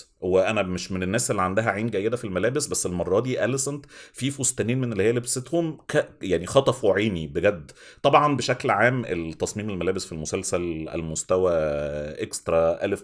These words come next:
بلس يعني، بس المرة دي أنا الموضوع خد عيني، معرفش هل في سبب وراء ذلك. الناس اللي فاهمة ملابس أو السيدات اللي بيتفرجوا أو حاجة بالطريقة دي ممكن يفيدونا. ثانيا ال-، طريقة التصوير،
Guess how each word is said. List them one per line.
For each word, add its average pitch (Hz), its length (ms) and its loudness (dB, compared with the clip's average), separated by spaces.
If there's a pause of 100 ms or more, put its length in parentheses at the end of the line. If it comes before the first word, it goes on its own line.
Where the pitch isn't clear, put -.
بلس 95 340 -2
يعني، 92 340 -6 (320)
بس 110 280 4
المرة 104 380 4
دي 139 260 2
أنا 107 140 2
الموضوع 98 340 2
خد 104 220 2
عيني، 87 300 4
معرفش 82 420 0
هل 90 160 0
في 107 140 -8
سبب 101 320 0
وراء 90 280 2
ذلك. 110 320 0 (280)
الناس 101 260 2
اللي 104 160 2
فاهمة 110 300 2
ملابس 98 580 2
أو 80 280 -2
السيدات 80 920 0
اللي 80 340 -4
بيتفرجوا 85 520 -4
أو - 80 -2
حاجة - 180 -8
بالطريقة 92 380 -4
دي 113 180 -6 (280)
ممكن 117 360 2
يفيدونا. 85 560 -2
ثانيا 160 720 2 (380)
ال-، 92 720 4
طريقة 143 460 2
التصوير، 117 800 0